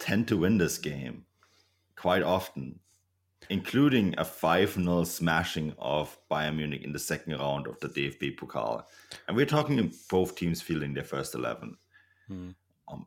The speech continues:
Speaker 1: they also won their last game, um, in the Bundesliga, match day eighteen, uh, match day eighteenth, um,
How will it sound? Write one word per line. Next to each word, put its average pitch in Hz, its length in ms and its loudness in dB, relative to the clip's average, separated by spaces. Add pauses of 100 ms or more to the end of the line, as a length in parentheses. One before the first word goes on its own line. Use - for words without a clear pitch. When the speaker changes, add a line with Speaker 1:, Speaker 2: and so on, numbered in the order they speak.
Speaker 1:
they 85 100 -2
also 104 260 6
won 90 220 4
their 80 120 4
last 78 340 0
game, 73 460 -4 (580)
um, - 300 -10
in - 80 -6
the 73 80 -4
Bundesliga, 78 800 -4 (200)
match 80 300 -2
day 73 420 -4
eighteen, 76 440 -6
uh, 73 100 -6
match 78 300 -4
day 78 140 -2
eighteenth, 80 580 -4 (320)
um, 69 640 -6